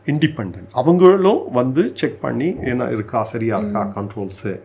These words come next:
Speaker 1: அப்படின்னு சொல்றோம். இதுக்கும் மேல ஒவ்வொரு கம்பெனிக்கும், ஒரு பெரிய கம்பெனிக்கு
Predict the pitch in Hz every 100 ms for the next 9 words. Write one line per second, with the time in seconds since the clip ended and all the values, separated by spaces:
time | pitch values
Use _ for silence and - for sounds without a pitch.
0 | - - - 120 107 98 90 87 _ -
1 | - 110 151 156 202 139 110 107 101 92
2 | 107 135 196 - 139 - - 110 113 107
3 | 104 98 98 - _ _ - 113 143 160
4 | 175 175 110 110 101